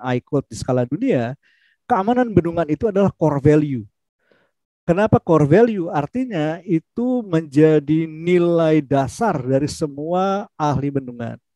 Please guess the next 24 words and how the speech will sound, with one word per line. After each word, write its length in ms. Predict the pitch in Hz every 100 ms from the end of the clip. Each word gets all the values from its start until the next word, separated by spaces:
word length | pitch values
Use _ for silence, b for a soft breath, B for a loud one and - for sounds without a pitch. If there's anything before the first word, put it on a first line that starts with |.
| _ _ -
Keamanannya 560 | 151 160 156 147 123
itu. 200 | - 143 _
Karena 280 | 139 147 220
bendungan 360 | 170 165 151 143
itu 240 | 139 220
mempunyai 640 | 202 151 147 147 143 139 123
manfaat 560 | 147 160 - 202 180
yang 160 | 156 131
sangat 280 | 135 131 -
tinggi, 320 | 120 151 233
tapi 320 | - 147 208
potensi 480 | 190 127 135 135 190
bahaya 280 | 143 123 147
juga 280 | 147 127 139 - _ _
cukup 280 | - 180 180 -
tinggi. 320 | 139 113 101 _ b b b b b - -
Karena 320 | 147 139 131
itu, 560 | 127 - 185 240 262 226
di 160 | 143
sini 320 | 120 139 170
disebutkan 480 | 175 143 - - 151 190
bahwa 400 | 139 117 117 156
keamanan 480 | - 117 131 139 139
bendungan 560 | 131 156 233 151 139